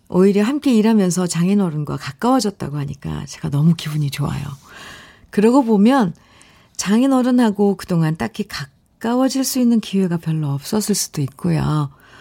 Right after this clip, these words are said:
이렇게 함께 일하면서 서로 몰랐던 점들도 알 수 있는 계기가 된 것 같죠.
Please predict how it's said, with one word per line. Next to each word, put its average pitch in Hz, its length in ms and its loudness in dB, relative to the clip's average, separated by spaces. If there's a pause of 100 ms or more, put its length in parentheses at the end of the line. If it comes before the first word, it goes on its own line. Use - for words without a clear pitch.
(280)
이렇게 175 320 2
함께 202 720 2 (360)
일하면서 170 840 0
서로 247 220 -2
몰랐던 247 540 2
점들도 175 520 -2
알 139 160 -4
수 - 140 -6
있는 151 360 -6
계기가 180 380 0
된 143 200 -4
것 - 140 -12
같죠. - 440 -8